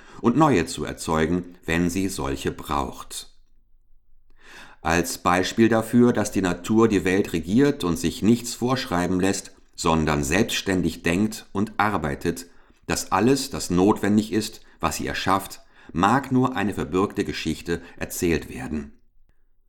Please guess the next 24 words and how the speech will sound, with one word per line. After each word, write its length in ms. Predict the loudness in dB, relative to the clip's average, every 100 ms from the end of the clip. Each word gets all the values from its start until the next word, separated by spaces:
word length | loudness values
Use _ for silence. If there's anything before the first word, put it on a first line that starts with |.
| _ _ 0
Doch 200 | 2 2
zuerst 460 | -4 -4 -4 -4
eine 160 | -6 -6
Frage. 640 | -6 -6 -2 -2 -4 -8 -12 -16 -20 -20 -20 -2
Wer 200 | 0 2
kann 240 | 2 0
sagen, 460 | 2 2 2 2 0
wozu 480 | -2 -2 0 2 4
die 180 | 2
Krokodile 720 | 0 -2 -2 -4 -2 0 0
da 260 | 0 0 -2
sind? 440 | -4 -8 -8 -14 -20 -20 -20 -20 -20 -20 -2
Etwa 300 | 0 2 0
dazu, 500 | 2 2 2 0 0
dass 240 | 0 -2
sie 100 | -2
die 160 | -2 -4
Fische 400 | -4 -2 0 2
wegfressen 800 | 0 -2 -6 -4 0 2 2 -4 -4
und 240 | -2 0
einmal 400 | 0 2 2 0
einen 300 | 0 0 2
Menschen 400 | 0 -2 0 0
wegschnappen? 880 | -2 -4 0 0 0 -4 -6 -12 -20